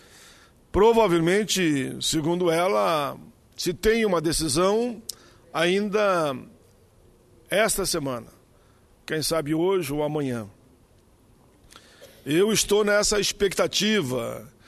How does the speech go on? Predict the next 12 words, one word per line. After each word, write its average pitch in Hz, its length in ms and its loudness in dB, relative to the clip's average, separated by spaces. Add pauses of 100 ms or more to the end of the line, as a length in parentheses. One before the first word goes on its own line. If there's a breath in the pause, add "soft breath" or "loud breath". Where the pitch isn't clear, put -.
(360 soft breath)
de 139 240 -4
que 160 160 0
essa 139 760 0
decisão, 151 960 0 (680 loud breath)
se - 160 -2
for 160 200 0
tomada, 156 520 2
segundo 151 400 -2
me 147 100 -2
disse 147 260 0
a 139 40 0
Graziela, 143 680 -2